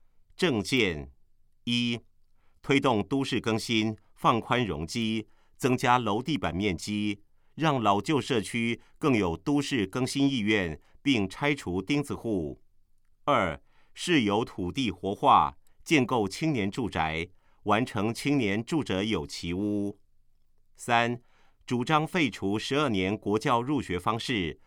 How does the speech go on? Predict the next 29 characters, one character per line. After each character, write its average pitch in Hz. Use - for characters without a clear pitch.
恢 135
复 127
基 113
测， 95
减 113
轻 156
学 107
子 110
痛 135
苦。 76
四、 101
主 113
张 156
立 156
刻 120
发 120
放 98
一 147
千 143
五 123
百 101
元 85
重 104
阳 101
敬 139
老 78
津 101
贴。 101
五、 87